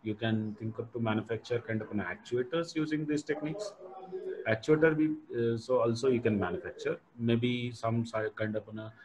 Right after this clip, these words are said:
shape memory alloys, maybe a kind of in a sensor structure, polymer based, uh, uh, this pressure sensors kind of things. And you can think of to be in a business in this particular regard.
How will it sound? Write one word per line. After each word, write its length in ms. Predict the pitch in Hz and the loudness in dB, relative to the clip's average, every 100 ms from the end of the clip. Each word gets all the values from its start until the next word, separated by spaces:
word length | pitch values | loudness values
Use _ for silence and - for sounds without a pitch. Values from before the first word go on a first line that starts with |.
| - | -20
shape 280 | - 120 113 | 0 2 4
memory 320 | 117 110 110 | 6 6 6
alloys, 640 | 104 101 104 101 104 101 - _ _ _ _ _ | 6 6 6 6 4 0 -12 _ _ _ _ _
maybe 280 | 110 107 113 | 0 4 6
a 100 | 110 | 6
kind 240 | 110 110 107 | 6 2 0
of 100 | 110 | 0
in 80 | |
a 60 | 110 | -2
sensor 400 | 107 104 104 107 | 0 -2 0 -2
structure, 520 | - 113 110 - 123 | -2 -4 -4 -2 -2
polymer 540 | 117 107 104 104 104 101 - | -2 0 2 2 0 -2 0
based, 440 | 104 104 - - | 2 2 -2 -4
uh, 220 | 101 95 92 90 - 160 - _ - 98 | 0 2 0 -2 -8 -16 -18 _ -12 -6
uh, 360 | 98 95 95 92 | -4 -2 -2 0
this 240 | 98 - | -2 -2
pressure 320 | - 107 101 | -2 0 2
sensors 760 | 104 110 107 104 110 110 - - - _ - - | 0 0 0 0 -2 -4 -6 -12 -18 _ -10 -2
kind 160 | 101 | -2
of 100 | 98 | -2
things. 320 | 90 85 - - 113 | -6 -12 -14 -16 -10
And 140 | 127 151 - _ | -10 -10 -18 _
you 120 | 120 | 0
can 180 | 120 117 | 2 2
think 220 | 117 117 | 2 2
of 180 | 120 117 | 0 0
to 120 | 120 | -2
be 220 | 113 107 117 | 0 4 4
in 120 | 113 | 4
a 40 | |
business 520 | 104 101 104 104 - - - - _ - | 0 -2 -2 -4 -6 -16 -20 -20 _ -6
in 160 | 107 104 | 0 2
this 160 | 104 - | 2 0
particular 480 | 101 98 - 95 | -4 -4 -2 -2
regard. 360 | 92 82 82 78 | -2 -6 -8 -8